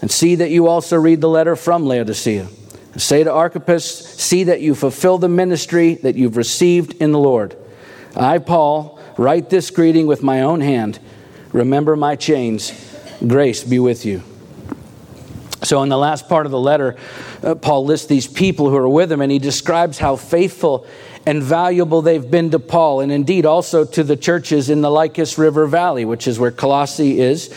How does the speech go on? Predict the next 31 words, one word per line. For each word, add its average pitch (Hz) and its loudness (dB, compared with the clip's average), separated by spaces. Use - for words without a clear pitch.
uh, 131 0
and 151 -2
certainly 165 0
to 156 2
many 170 0
churches 151 -2
far 151 0
beyond 143 0
there. 135 2
And 123 -4
what's 143 -2
interesting 180 -2
about 175 0
that, 151 0
when 156 0
you 160 2
consider 175 0
the 147 0
context 180 -4
of 165 0
the 165 2
letter, 143 0
the 123 -4
fact 165 -2
that 160 0
it's 151 -2
being 160 -2
written 165 -2
to 156 2
a 143 0
church - -4